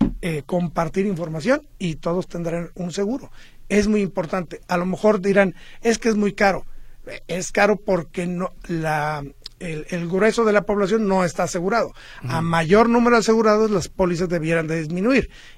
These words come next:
Speaker 1: Y eso es, es cuestión de compartir información con el gobierno.
Speaker 2: Correcto.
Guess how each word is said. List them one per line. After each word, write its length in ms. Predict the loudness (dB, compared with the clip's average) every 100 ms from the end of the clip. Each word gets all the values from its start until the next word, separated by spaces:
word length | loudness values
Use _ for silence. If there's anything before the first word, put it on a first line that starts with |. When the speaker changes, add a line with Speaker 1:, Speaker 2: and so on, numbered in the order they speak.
| -10
Speaker 1:
Y 180 | -4 -2
eso 380 | 0 0 0 -4 -12
es, 280 | -12 -12
es 200 | -8 -8
cuestión 320 | -6 -6 -4 -4
de 100 | -4
compartir 560 | -4 -4 -6 -6 -6
información 540 | -4 -4 -2 -2 -4 -8
con 140 | -6 -6
el 60 |
gobierno. 380 | -8 -12 -14 -18 -20 -20 -20 -20 -2
Speaker 2:
Correcto. 480 | 4 6 6 4